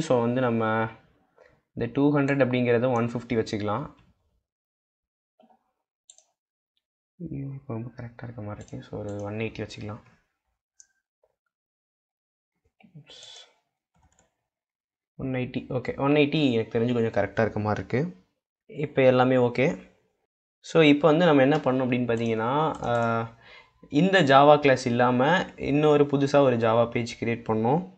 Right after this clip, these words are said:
So, இங்க போய் ரைட் கிளிக் பண்ணி நியூ கொடுத்துட்டு ஜாவா கிளாஸ் கொடுத்துக்கோங்க. And இதுக்கு வந்து என்ன பேர் வைக்கலாம் அப்படின்னு பார்த்தீங்கன்னா, பி டி எஃப் வியூ ஹோல்டர்னு கொடுத்துக்கோங்க.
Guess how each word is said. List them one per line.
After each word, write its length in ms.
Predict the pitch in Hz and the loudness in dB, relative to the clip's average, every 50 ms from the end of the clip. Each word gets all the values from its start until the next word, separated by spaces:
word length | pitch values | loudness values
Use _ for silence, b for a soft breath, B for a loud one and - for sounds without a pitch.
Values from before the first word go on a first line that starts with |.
| _ _ - | _ _ 0
So, 100 | - 170 | 2 4
இங்க 160 | 165 151 143 147 | 6 6 6 8
போய் 180 | 160 170 165 | 8 8 8
ரைட் 220 | 170 170 170 175 - | 8 6 6 4 2
கிளிக் 220 | 180 165 - - | 0 0 2 2
பண்ணி 180 | 127 127 139 160 165 | 2 2 2 2 2
நியூ 200 | 139 135 151 160 | 4 4 2 2
கொடுத்துட்டு 480 | 156 147 135 123 - - - - 131 151 175 - - 123 | 2 0 -2 -2 -2 -4 -2 0 2 2 2 2 0 2
ஜாவா 320 | 120 123 131 135 143 147 | 6 8 8 10 8 8
கிளாஸ் 260 | 143 139 127 120 - 123 | 6 4 0 0 0 -2
கொடுத்துக்கோங்க. 480 | 120 117 120 123 113 107 107 110 117 151 185 180 - - _ _ _ b b b b b b b b b b b - | -4 -2 0 0 0 2 2 2 2 2 0 -2 -6 -14 _ _ _ b b b b b b b b b b b 2
And 260 | 135 139 139 143 139 - - - - | 4 6 6 6 4 2 -2 -8 -2
இதுக்கு 300 | - 170 175 202 185 185 | 2 2 4 4 4 4
வந்து 200 | 170 147 147 165 | 4 6 6 6
என்ன 180 | 156 139 156 160 | 6 6 6 6
பேர் 240 | 151 151 147 - 139 | 8 10 10 10 10
வைக்கலாம் 280 | 127 123 - 135 135 127 | 8 6 6 4 4 6
அப்படின்னு 220 | 123 127 123 123 | 4 4 4 4
பார்த்தீங்கன்னா, 440 | 117 113 113 113 113 110 113 117 131 156 175 180 - _ _ _ _ _ _ | 4 4 4 2 2 2 2 2 2 0 0 -4 -10 _ _ _ _ _ _
பி 120 | - 156 160 160 | -2 -2 -2 0
டி 140 | 151 156 147 143 | 0 2 4 4
எஃப் 240 | 151 - - - - - - _ _ - 110 113 | 4 2 0 -8 -16 -18 -20 _ _ -10 -8 -6
வியூ 280 | 113 117 127 139 147 170 185 185 - - - _ _ _ _ _ _ _ _ _ _ - | -2 0 2 2 2 2 2 -2 -6 -12 -20 _ _ _ _ _ _ _ _ _ _ 0
ஹோல்டர்னு 500 | - 135 139 135 135 135 135 139 135 120 | 2 4 6 6 6 6 6 4 4 2
கொடுத்துக்கோங்க. 460 | 117 113 113 - 110 107 107 107 | 2 0 0 0 -2 -2 -2 -6